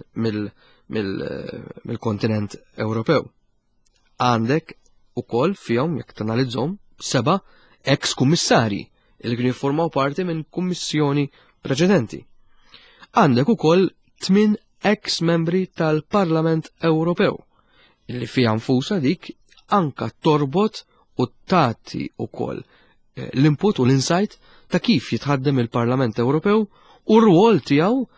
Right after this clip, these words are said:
fil-mod kif tiġi imħadma il-politika Ewropea. Dan kollu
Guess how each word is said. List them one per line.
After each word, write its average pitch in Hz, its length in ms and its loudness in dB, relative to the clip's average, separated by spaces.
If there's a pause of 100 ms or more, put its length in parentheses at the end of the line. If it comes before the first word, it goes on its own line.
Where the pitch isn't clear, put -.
(280)
fil-mod 175 800 0
kif 196 400 -2 (640)
tiġi 120 320 0 (240)
imħadma 139 580 0 (140)
il-politika 120 1040 -2 (240)
Ewropea. 110 480 -4 (1000)
Dan 208 200 6
kollu 180 380 4